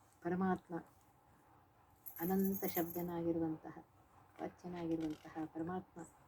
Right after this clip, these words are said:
ಶೋಕ ದೂರನಾಗಿರುವಂತಹ, ಲಿಂಗದೇಹ ರಹಿತನಾಗಿರುವಂತಹ, ಅಕಾಯನಾಗಿರುವಂತಹ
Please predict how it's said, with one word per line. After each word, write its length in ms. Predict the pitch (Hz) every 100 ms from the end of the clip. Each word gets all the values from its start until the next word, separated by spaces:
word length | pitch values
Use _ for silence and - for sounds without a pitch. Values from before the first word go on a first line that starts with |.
| - - - - - - - - - - - - - - - - - - - - - - - - - - - - - - - - - - - - - - - - - -
ಶೋಕ 300 | 190 175 175
ದೂರನಾಗಿರುವಂತಹ, 1160 | 160 180 190 175 165 160 160 156 151 156 160 - - -
ಲಿಂಗದೇಹ 500 | 175 180 170 175 165 156
ರಹಿತನಾಗಿರುವಂತಹ, 1120 | 151 180 202 170 160 151 151 151 147 - - - -
ಅಕಾಯನಾಗಿರುವಂತಹ 1120 | 160 165 175 196 170 160 151 156 151 - -